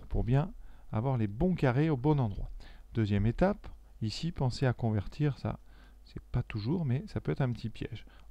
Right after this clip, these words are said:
Ensuite, on rédige bien. On écrit d'après le théorème de Pythagore, on met bien le H après le T. On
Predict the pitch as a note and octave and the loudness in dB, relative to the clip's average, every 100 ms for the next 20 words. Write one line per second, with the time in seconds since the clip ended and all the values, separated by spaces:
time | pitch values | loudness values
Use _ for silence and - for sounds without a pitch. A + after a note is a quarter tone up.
0 | D3 E3 - G#2 - D#3+ D#3 C#3+ B2+ A#2 | -2 -2 -2 -10 -4 -2 2 2 2 2
1 | G#2+ E3+ C4+ - - - - A#2+ A#2 - | 2 2 -4 -14 -20 -20 -6 0 0 0
2 | A2+ G#2 A#2 - C3+ B2+ B2 B2 A#2 G#2+ | -4 4 2 4 4 6 6 4 4 2
3 | - - A2 D#3+ A3+ F#3 C3+ A#2 A#2+ A2 | -2 0 2 2 2 2 2 4 4 6
4 | A2+ G#2+ - - - - G2+ F#2 - F3 | 4 2 -4 -8 -8 -2 -2 -2 0 -2
5 | G#3 - - - - - - | -2 -12 -20 -20 -20 -20 -18